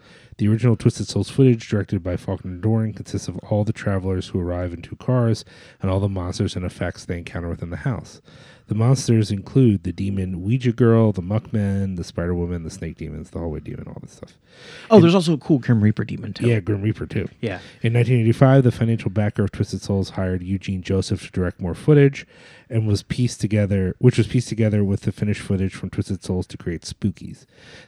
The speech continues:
Speaker 1: The added scenes written by Anne Bergend under the name Joseph Bergend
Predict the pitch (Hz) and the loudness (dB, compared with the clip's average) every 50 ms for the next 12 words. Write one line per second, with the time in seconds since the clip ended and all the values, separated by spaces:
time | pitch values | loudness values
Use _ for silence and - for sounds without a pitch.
0 | - - 110 107 110 113 110 - - - 110 107 104 95 - 107 - 104 101 92 | -4 -2 0 2 2 2 0 -2 -2 -4 -2 -2 -2 -4 -4 -6 -6 -6 -6 -6
1 | 92 92 90 - 101 98 95 92 92 82 92 110 131 139 143 143 143 143 - - | -6 -6 -4 -4 -6 -6 -6 -6 -6 -4 -2 -2 0 2 0 0 0 -2 -8 -12
2 | _ _ - 107 98 90 92 85 87 90 90 90 87 85 76 - - - 104 95 | _ _ -8 -6 -6 -6 -6 -8 -6 -6 -6 -6 -6 -8 -10 -12 -8 -4 -2 -2
3 | 98 - - 85 - _ - - 73 71 - - - 82 104 | -2 -2 -4 -8 -10 _ -10 -10 -10 -10 -10 -12 -12 -12 -12